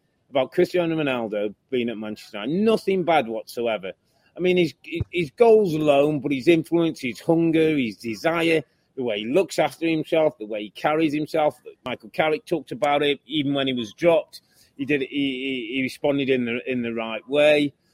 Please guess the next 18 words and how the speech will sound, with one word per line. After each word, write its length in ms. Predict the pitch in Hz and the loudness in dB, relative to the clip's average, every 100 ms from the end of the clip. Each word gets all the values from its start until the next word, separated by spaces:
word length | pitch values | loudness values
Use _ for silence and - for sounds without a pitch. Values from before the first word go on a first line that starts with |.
| _ | _
Uh, 280 | 147 151 147 - | -6 -4 -4 -6
it, 160 | 175 170 | -10 -4
you 140 | 214 | -2
say 280 | 190 208 156 | 4 6 6
it, 220 | 156 165 - | 4 -2 -4
it's 240 | 170 - - | -6 -8 -4
incredible 1040 | 202 196 - - 185 196 175 135 123 104 _ 113 | 0 0 -2 -8 0 2 2 0 -2 -6 _ -4
the, 200 | 135 110 | -2 -2
the 80 | 135 | -4
number 240 | 135 123 | -2 -2
of 120 | 113 90 | -4 -6
goals. 340 | 101 113 123 | -6 -4 -4
It's 200 | 156 - | -8 -2
incredible 720 | 160 151 - 196 190 175 175 | -2 -2 -4 -2 0 0 0
the 100 | 151 | 0
quality 600 | 135 - 185 180 156 - | -4 -2 2 2 2 -2
of 140 | 107 90 | -8 -8
goals, 420 | 92 95 107 - | -10 -8 -10 -12